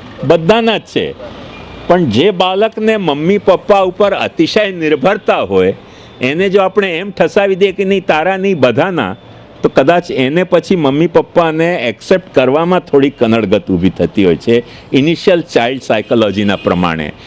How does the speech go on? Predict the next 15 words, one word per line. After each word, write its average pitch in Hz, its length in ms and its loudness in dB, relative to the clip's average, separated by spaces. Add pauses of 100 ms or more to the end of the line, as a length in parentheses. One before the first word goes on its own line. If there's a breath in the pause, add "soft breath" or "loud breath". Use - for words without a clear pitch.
(180 loud breath)
એટલે 156 220 0
એના 151 260 -2
માટે 175 360 -2
એ 170 140 2
વસ્તુ 175 400 2
બહુ 165 220 4
જ 180 40 -2 (360 loud breath)
પ્રેરક 170 460 2
હોય 165 140 2
છે 156 160 0
કે 151 140 -2
"નહીં, 147 260 0
મારા 107 360 0
મમ્મી 78 240 -6
પપ્પા." - 440 -8